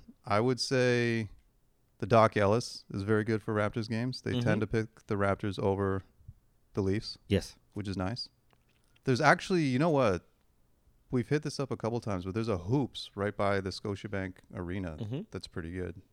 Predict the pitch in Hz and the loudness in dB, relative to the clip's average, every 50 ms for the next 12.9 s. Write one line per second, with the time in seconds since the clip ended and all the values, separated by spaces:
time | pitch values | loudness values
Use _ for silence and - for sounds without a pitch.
0 | _ _ _ _ - 101 98 98 101 98 92 98 95 95 90 87 - - 101 90 | _ _ _ _ -6 -6 -4 -4 -4 -4 -2 -2 -4 -4 -6 -6 -8 -10 -8 -6
1 | 90 90 87 - - - - - 139 175 226 - - 143 120 104 113 113 110 101 | -6 -8 -8 -10 -14 -16 -6 -2 0 0 0 2 2 0 2 2 2 0 0 0
2 | - - - 104 113 127 - - 85 92 101 113 117 110 101 95 87 - 90 85 | -2 -4 -2 -2 -2 0 -2 -2 0 2 2 2 2 2 0 0 0 2 0 0
3 | 82 82 80 78 76 - 123 127 127 113 - - - 101 - - 123 135 131 117 | 2 0 0 0 0 0 2 2 0 0 -2 -4 -10 -14 -6 -4 -2 0 0 -2
4 | 90 82 82 104 113 104 110 104 90 90 82 80 80 87 90 87 - - 87 85 | -2 0 2 2 2 2 2 0 0 -2 -2 -2 -2 -2 -2 -2 0 0 0 0
5 | 85 87 85 92 98 113 131 143 139 - - 104 113 131 156 - - 107 - - | 0 0 0 -2 -2 -2 -4 -6 -8 -6 0 2 2 2 0 -2 -8 -12 -10 -8
6 | 113 104 101 92 95 - - - 104 - 110 107 101 95 98 107 113 120 123 - | -6 -4 -4 -6 -6 -10 -12 -12 -10 -8 -6 -6 -4 -4 -4 -4 -4 -6 -6 -10
7 | _ _ _ _ _ - - _ - 120 117 - 139 127 110 120 117 117 - 120 | _ _ _ _ _ -20 -14 _ -2 -2 2 2 2 2 4 4 2 2 2 -2
8 | 120 104 85 80 - - 117 110 127 160 - _ _ _ _ _ _ _ _ _ | -2 -2 -4 -6 -8 -10 -6 -6 -6 -6 -6 _ _ _ _ _ _ _ _ _
9 | _ _ _ - 165 208 208 202 175 147 113 92 87 101 113 - - 101 113 95 | _ _ _ 4 4 6 6 6 6 4 2 4 4 4 4 4 4 4 4 4
10 | 80 - _ _ _ _ _ - 123 107 98 104 90 - - _ - 110 120 120 | 2 -2 _ _ _ _ _ 0 2 4 6 4 4 2 -2 _ 0 2 4 4
11 | - 120 120 - - 120 - - 98 95 90 87 - - - 104 87 135 143 - | 4 2 2 2 -2 -2 2 4 4 4 4 4 2 -2 -4 0 2 2 4 4
12 | 127 127 120 - 120 110 - - 104 104 117 101 92 92 95 85 82 78 | 4 4 4 2 0 -2 0 0 -2 0 0 -2 -2 -2 -4 -4 -4 -6